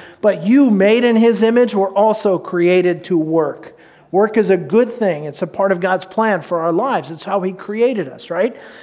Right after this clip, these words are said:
So God is a working God. In fact, we saw in Colossians that he holds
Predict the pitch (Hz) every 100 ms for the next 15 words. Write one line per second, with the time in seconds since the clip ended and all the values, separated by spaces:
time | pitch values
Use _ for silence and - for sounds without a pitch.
0 | - - 247 226 170 247 311 320 - 233
1 | 220 208 202 226 240 233 214 214 214 180
2 | - - 214 254 269 254 240 262 247 233
3 | 233 247 311 247 233 180 226 226 302 320
4 | - 311 330 254 196 -